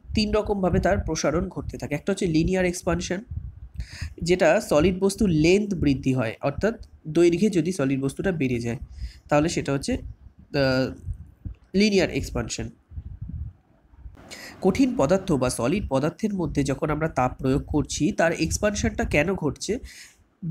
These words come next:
কঠিন পদার্থর মধ্যে, আহ, যে ইন্টারমলিকুল,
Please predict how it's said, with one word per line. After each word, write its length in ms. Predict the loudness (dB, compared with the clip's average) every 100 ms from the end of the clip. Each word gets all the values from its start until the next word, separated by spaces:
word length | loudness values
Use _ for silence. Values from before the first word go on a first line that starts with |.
| -6 2
কঠিন 400 | 2 4 2 4
পদার্থর 600 | 2 2 0 0 2 2
মধ্যে, 560 | -2 2 4 4 2
আহ, 420 | -2 0 2 2
যে 280 | 0 2 2 2
ইন্টারমলিকুল, 920 | -2 2 2 4 2 2 0 -2